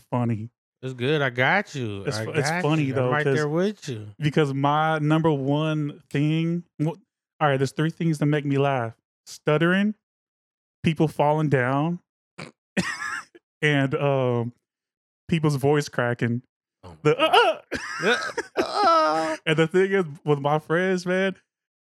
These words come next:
Speaker 1: all their, I don't, they're still going through puberty at twenty-seven because their voice still be cracking like they going through puberty.
Speaker 2: That's
Speaker 1: I don't know
Speaker 2: funny.
Speaker 1: what it is.
Speaker 2: That's funny.
Speaker 1: Especially, hey, the falling down. Hey, Dad used to fall down all the time. That
Speaker 2: Oh
Speaker 1: shit
Speaker 2: my
Speaker 1: was
Speaker 2: God.
Speaker 1: hilarious, dude. I got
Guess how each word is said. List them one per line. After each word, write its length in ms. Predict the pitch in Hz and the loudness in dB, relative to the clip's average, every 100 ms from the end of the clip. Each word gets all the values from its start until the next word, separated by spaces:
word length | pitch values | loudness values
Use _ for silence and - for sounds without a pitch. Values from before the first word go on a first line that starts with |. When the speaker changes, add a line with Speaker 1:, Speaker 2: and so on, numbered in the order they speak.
| _ - | _ 0
Speaker 1:
all 280 | 160 202 | 4 4
their, 260 | 208 175 165 | 4 2 0
I 60 | 180 | 0
don't, 220 | 202 147 | 2 2
they're 100 | 165 | 0
still 200 | - 214 | 2 0
going 180 | 208 190 | 0 0
through 140 | 170 | -2
puberty 400 | - 185 175 147 | -2 -2 -2 -2
at 100 | 143 | -2
twenty-seven 580 | - 156 139 - 147 135 | -2 -4 -4 -2 -2 -2
because 480 | 131 135 135 131 123 - | -4 -2 -2 -2 -2 0
their 220 | 151 175 | 0 0
voice 340 | 147 151 151 - | -2 -2 -4 -10
still 300 | - 160 156 | -6 -2 0
be 120 | 143 | -2
cracking 420 | - 135 135 135 | 0 -2 0 -2
like 300 | 131 127 127 | -2 -4 -4
they 140 | 139 | -4
going 200 | 139 139 | 0 0
through 120 | 127 131 | 0 -4
puberty. 460 | 139 139 127 117 - | -4 -2 -4 -6 -12
Speaker 2:
That's 240 | 123 107 - | -18 -16 -10
Speaker 1:
I 80 | 165 | -4
don't 140 | 147 | 0
know 40 | 143 | 2
Speaker 2:
funny. 60 | |
Speaker 1:
what 100 | 135 | 2
it 120 | 135 131 | 0 0
is. 360 | 131 123 117 _ _ - | 0 -2 -6 _ _ -12
Speaker 2:
That's 260 | 113 98 _ | -10 -12 _
funny. 200 | 107 95 _ _ _ _ _ - | -18 -18 _ _ _ _ _ -14
Speaker 1:
Especially, 400 | 160 165 160 175 | -2 0 0 0
hey, 280 | 170 151 135 | 2 4 2
the 100 | 131 | 0
falling 400 | - 139 156 160 | 0 0 2 2
down. 380 | 139 147 165 170 | 2 2 2 0
Hey, 180 | 147 135 | 0 -2
Dad 400 | 120 131 143 143 | -2 -2 0 -2
used 140 | 135 | -2
to 80 | 131 | -2
fall 260 | 143 135 127 | 0 0 2
down 360 | 131 123 113 135 | 2 2 -2 -2
all 460 | 135 135 131 127 | 0 2 2 0
the 100 | 123 117 | 0 -2
time. 420 | - 113 110 110 | -4 -4 -2 0
That 140 | 135 | -2
Speaker 2:
Oh 60 | 117 | -2
Speaker 1:
shit 160 | 110 120 | -4 -4
Speaker 2:
my 60 | |
Speaker 1:
was 140 | 117 - | -4 -6
Speaker 2:
God. 300 | 110 113 110 | -6 -2 0
Speaker 1:
hilarious, 720 | 120 127 127 123 113 113 117 | 2 2 2 -2 -2 -2 0
dude. 140 | 131 131 | 0 0
I 80 | |
got 300 | 151 120 117 | -2 -2 -4